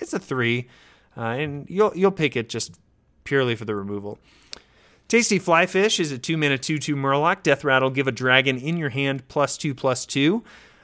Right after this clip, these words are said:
I saw no relevance of this card in any aspect of the world until I played that Admirable and Zalay Galakrond list that was running two of these in it,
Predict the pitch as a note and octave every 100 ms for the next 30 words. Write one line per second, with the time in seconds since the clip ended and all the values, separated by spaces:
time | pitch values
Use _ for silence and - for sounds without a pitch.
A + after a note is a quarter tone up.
0 | - D3 F3 F#3 D#3 D3 D#3 G3+ G#3+ G3+
1 | E3 C#3+ C3 C3 B2+ B2+ B2+ - B2 A#2+
2 | A#2 A2+ - C#3 C#3 _ - G#3+ G#3+ F#3+
3 | D#3+ C3 B2+ - C3 B2 A2 A2 G#2+ D3+
4 | E3 E3 D#3+ - _ _ B2 B2 - F#3
5 | A3+ A#3 G#3 F3+ D#3+ D3 D3 C#3 A2+ C3
6 | B2+ A#2+ A#2 - C3 C3+ C#3 D3 C#3 C#3
7 | C#3 C#3 B2 A#2+ A#2 A2+ A2+ A2+ B2+ B2
8 | B2 A#2+ A#2+ A#2 C#3 F#3 - B2 A2+ A2
9 | A2+ B2+ - C3 B2+ C3 C#3 D3 D#3 -
10 | - C#4+ E4+ D3+ C#3 C3 A#2+ G#2+ G#2+ B2+
11 | -